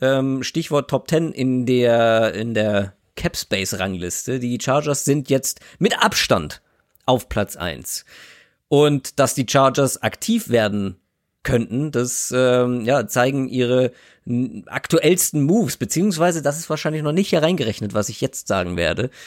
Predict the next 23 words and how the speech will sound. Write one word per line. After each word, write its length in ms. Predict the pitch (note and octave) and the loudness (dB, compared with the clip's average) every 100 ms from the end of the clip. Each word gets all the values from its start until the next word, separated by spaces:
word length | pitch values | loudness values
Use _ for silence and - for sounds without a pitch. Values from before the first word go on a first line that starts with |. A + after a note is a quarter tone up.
| - | -6
Vielleicht 180 | - C#3+ | -4 2
sind 120 | A3 | 2
sie 60 | G3 | 4
mittlerweile 400 | F#3 E3+ D#3+ D#3 | 4 4 4 4
auch 100 | D3 | 2
nicht 140 | D#3+ | -2
mehr 120 | G2 | -2
auf 120 | D2+ | -4
Platz 200 | - F2 | -6 -10
eins. 320 | - F2+ B2 - - - - _ | -4 -4 -4 -8 -16 -20 -20 _
Die 340 | D#3 E3 F3 A#2 | 0 2 2 0
Chargers 600 | - F#3+ A#3+ C#3+ G2 - | 4 4 4 2 0 -4
werden 400 | A#2+ A#2+ D3 D#3 | -2 2 4 4
nämlich 400 | D3+ D3 D3 C#3 | 2 2 0 0
noch 120 | C#3+ | -2
vor 200 | - - | 0 2
der 100 | A#3+ | 2
Free 220 | G3+ - D#3 | 4 2 0
Agency 520 | F3 D#3 - A2 F#2 | -2 -4 -4 -4 -2
einen 260 | G2+ G#2+ | -2 -2
Spieler 340 | G#2 - A#2+ G#2+ | -4 -6 -2 -2
verpflichten, 880 | - F2+ - G2 F#2 - - D3 | -2 -6 -6 -6 -6 -6 -6 -4
nämlich 480 | - B2 B2+ B2 - | -2 -2 0 -2 -4